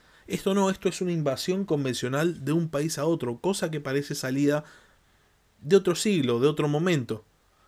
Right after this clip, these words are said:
Eh, cosa que no se ve desde hace mucho tiempo. Por este motivo también, eh, capta la atención de los medios, de la prensa e inclusive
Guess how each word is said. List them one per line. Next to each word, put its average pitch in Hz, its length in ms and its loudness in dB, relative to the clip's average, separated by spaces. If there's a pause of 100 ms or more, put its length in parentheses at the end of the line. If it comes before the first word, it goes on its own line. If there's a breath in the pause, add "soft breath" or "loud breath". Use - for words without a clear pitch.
(1040 soft breath)
Eh, 123 380 -4 (540)
cosa 175 300 0
que 151 120 -4
no 156 80 -2
se 160 180 -2
ve 156 180 -2
desde 143 220 -4
hace 135 220 -6
mucho 135 340 -4
tiempo. 123 380 -6
Por 185 100 -2
este 208 180 2
motivo 196 380 2
también, 135 380 -2 (500 loud breath)
eh, 123 440 -6 (220)
capta 135 600 -2 (340)
la 127 160 0
atención 120 800 -2 (580 soft breath)
de 127 120 -4
los 113 180 -8
medios, 147 800 0
de 123 120 -2
la 113 180 -4
prensa 139 800 -2
e 160 100 -6
inclusive 180 640 -2